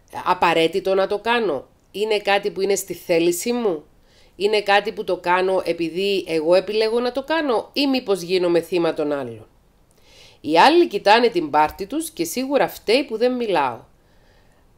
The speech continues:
Είναι καλή ώρα, είναι καλή αρχή, ειδικά τώρα με την πανδημία,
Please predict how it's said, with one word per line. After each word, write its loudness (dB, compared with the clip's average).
Είναι -2
καλή -2
ώρα, 0
είναι -2
καλή -8
αρχή, -4
ειδικά 0
τώρα 4
με 2
την -2
πανδημία, -4